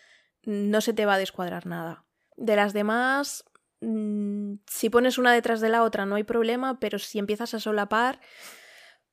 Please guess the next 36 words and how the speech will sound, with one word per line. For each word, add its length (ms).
puede 260
haberlo, 500
puede 220
haberlo 320
cuando 360
hay 320
cambios. 600
¿Más 220
cosas 240
que 80
podías 320
hacer? 600
Pues 200
podías 340
poner 260
algunas 360
tareas 340
con 160
fecha 260
fija, 460
aunque 240
dependieran 480
de 100
otras, 400
pero 240
era 680
con 120
fecha 280
fija, 260
entonces 340
si 120
había 240
cambios, 480
saltaban 420
las 160
alarmas. 520